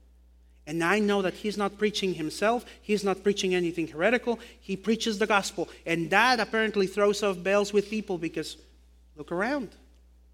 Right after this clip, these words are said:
We preach Christ and him crucified.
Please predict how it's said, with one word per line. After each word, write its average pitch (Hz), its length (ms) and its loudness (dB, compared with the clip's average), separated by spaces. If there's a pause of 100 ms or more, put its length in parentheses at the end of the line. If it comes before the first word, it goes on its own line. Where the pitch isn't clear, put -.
(1900)
We 175 100 -6
preach 214 300 -2
Christ 196 300 -2
and 180 100 -2
him 175 180 -4
crucified. 165 520 -10